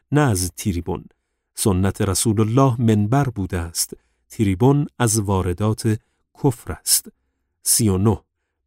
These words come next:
نماز جمعه بر زنان نیست. مکروه است به جای آورند و به جای نیاوردن آن افضل است.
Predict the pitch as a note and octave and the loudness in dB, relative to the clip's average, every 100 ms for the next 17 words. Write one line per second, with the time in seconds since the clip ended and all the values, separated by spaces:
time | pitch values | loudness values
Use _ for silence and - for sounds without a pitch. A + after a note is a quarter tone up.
0 | B2 A#2 C#3 D3+ D3 A2+ A2 G2 - C#3 | 2 4 6 4 2 4 2 2 0 2
1 | D3 B2 G#2+ G2 G2 G2 A2+ A#2 G#2 F2+ | 2 2 2 2 0 2 2 2 0 -2
2 | - - - _ _ _ - A2 - - | -4 -4 -8 _ _ _ 0 0 0 -2
3 | D#3 F#2 G2+ E2+ - - F#2 G2+ F2 F#2 | 0 2 -2 -2 -4 -4 -2 0 0 -2
4 | F2 F#2+ A2 - - _ _ - A2+ G2 | -2 -6 -8 -12 -18 _ _ 0 2 4
5 | G#2+ F#2+ G#2 F#2 G2 F#2 G2 F#2 F#2+ G2+ | 2 4 2 2 0 0 0 0 -2 -2
6 | G2 - D3 C#3 _ _ - A#2 - C3 | -2 2 2 0 _ _ -2 -2 0 0
7 | A#2 D#2+ - - | 0 -2 -4 -6